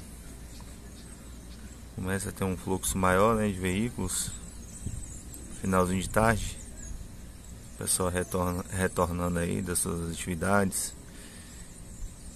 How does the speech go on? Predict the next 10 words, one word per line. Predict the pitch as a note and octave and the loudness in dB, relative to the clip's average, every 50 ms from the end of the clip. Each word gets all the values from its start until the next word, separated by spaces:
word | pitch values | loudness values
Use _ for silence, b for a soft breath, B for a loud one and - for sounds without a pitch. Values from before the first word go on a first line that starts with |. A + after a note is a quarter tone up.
| - - - - - - - | -14 -14 -14 -14 -14 -12 -8
Pessoal | - - - - - F2+ F2+ F2 | -2 0 2 4 6 4 4 4
que | - - F#2+ F#2 F2+ F2 E2+ F2 F#2+ - - - - - - - - - - - - | 2 2 2 2 2 2 0 -2 -4 -8 -10 -12 -12 -12 -10 -10 -10 -10 -10 -8 -2
trabalha | - - - - F#2 F2+ | 2 2 4 6 4 4
em | F2+ | 4
Itabuna, | E2+ - F2+ E2+ F2 F#2 F#2 F2+ F2 | 2 2 2 4 4 4 4 4 4
volta | E2+ F2+ F2+ - F#2 | 6 4 6 6 4
pra | F2+ F#2 F#2+ F#2 | 4 4 4 4
Ilhéus | F2+ F2 F#2 E2+ - | 6 4 4 4 4
também, | - - F2+ E2+ F#2 G2+ G#2 G2+ | 2 2 2 4 4 4 6 6
né? | G2 G2 A2 | 4 2 0